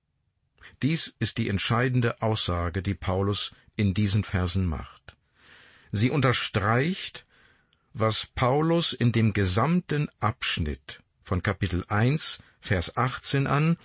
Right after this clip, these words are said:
bis Kapitel drei, Vers zwanzig deutlich machen will.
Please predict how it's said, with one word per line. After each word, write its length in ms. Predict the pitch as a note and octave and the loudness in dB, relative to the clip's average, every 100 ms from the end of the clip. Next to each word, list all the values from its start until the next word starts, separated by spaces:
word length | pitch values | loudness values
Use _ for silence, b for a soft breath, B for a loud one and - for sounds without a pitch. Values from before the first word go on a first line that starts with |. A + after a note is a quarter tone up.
| B B B B | B B B B
bis 240 | D3 E3 - | 0 0 0
Kapitel 560 | C3 C3+ B2 A2+ G2 - | 0 0 0 0 0 -2
drei, 600 | F#2 G2 A2+ A2+ A#2+ - | 0 2 2 2 0 -4
Vers 300 | - G#2 F2 | -2 -2 0
zwanzig 760 | - G#2+ G2+ G#2+ C3+ D3 - - _ - | -2 0 0 0 -2 -6 -8 -18 _ -2
deutlich 480 | C#3 E3 - F2+ | -2 -2 -4 -2
machen 320 | F2 D#2 D#2+ D2+ | -2 -2 -2 -2
will. 300 | E2+ G2 | 0 0